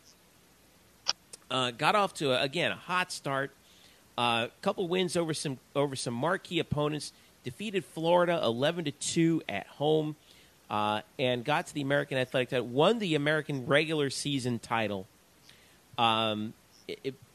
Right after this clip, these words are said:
won a couple games in the American Championship before they, uh, fell to this, <laughs> this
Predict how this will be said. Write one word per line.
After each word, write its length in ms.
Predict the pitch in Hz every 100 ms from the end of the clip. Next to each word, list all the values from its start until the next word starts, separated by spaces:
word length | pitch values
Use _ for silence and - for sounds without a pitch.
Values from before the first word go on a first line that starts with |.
| 143
won 200 | 139 254
a 60 | 277
couple 280 | 247 208
games 360 | 180 202 196 160
in 120 | 202
the 140 | 214 185
American 480 | 175 185 180 165
Championship 580 | 151 190 180 160 147 170
before 260 | - 175 180
they, 220 | 151 131 - - - -
uh, 200 | 127 127
fell 320 | 107 170 190
to 140 | 165
this, 260 | 147 120 - - _ -
<laughs> 340 | - - - 139
this 260 | 143 -